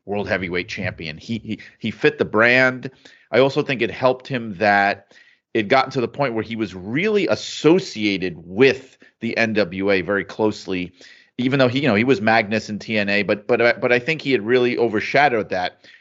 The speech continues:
Whereas with Murdoch, it's just like, "Oh God, oh wow, it's that guy from W W E in two thousand five,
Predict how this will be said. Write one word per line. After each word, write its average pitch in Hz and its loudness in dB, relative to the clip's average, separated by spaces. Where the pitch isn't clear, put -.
Whereas 139 4
with 131 -2
Murdoch, 143 2
it's 110 -8
just 135 -6
like, 120 -2
"Oh 202 0
God, 196 2
oh 208 0
wow, 196 2
it's 113 -4
that 127 2
guy 135 4
from 139 -8
W 131 2
W 127 0
E 139 0
in 104 -2
two 117 -6
thousand 104 -2
five, 98 0